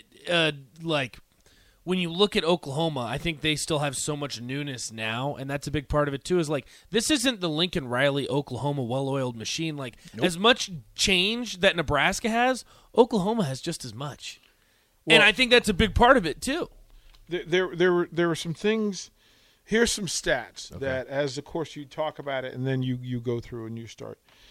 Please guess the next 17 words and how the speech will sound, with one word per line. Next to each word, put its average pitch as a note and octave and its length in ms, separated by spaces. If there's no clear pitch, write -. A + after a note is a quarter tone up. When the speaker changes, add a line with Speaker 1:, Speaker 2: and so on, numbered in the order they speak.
Speaker 2:
Nine G3 600
players F#3 460
for C#3 380
O-, E3 220
Oklahoma D3 580
made C3+ 260
their C#3 100
first C#3 260
starts. - 480
Speaker 1:
That's C#3+ 300
insane. F2+ 500
Speaker 2:
Nine F3 760
of F3+ 300
the, E3 180
of D#3 180
the D3+ 80
twenty-two. D#3 680